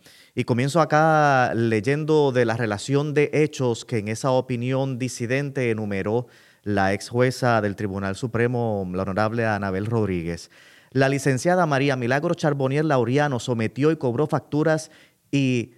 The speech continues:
justifica-, y ju-, justificantes por servicios profesionales al municipio de Canóvanas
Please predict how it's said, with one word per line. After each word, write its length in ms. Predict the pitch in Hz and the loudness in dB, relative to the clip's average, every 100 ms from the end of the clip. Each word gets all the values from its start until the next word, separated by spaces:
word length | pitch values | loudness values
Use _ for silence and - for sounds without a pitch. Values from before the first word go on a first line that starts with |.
| _ _ | _ _
justifica-, 720 | 147 135 127 127 120 123 - _ - | -4 -2 -4 -4 -2 -2 -4 _ -4
y 100 | 127 | -2
ju-, 120 | - - | -2 -6
justificantes 720 | - 160 151 135 143 151 160 | -2 0 0 0 -2 -2 -4
por 220 | - 151 | 0 0
servicios 640 | - 147 113 147 170 160 139 | 0 -2 0 -2 -2 -4 -4
profesionales 800 | 147 127 123 123 120 143 156 131 | -4 -4 -4 -4 -2 0 0 -2
al 80 | |
municipio 500 | 120 117 - 143 165 | -4 -6 -6 -6 0
de 100 | 151 | 0
Canóvanas 680 | 143 131 151 113 98 104 - | 0 0 0 0 -2 -6 -10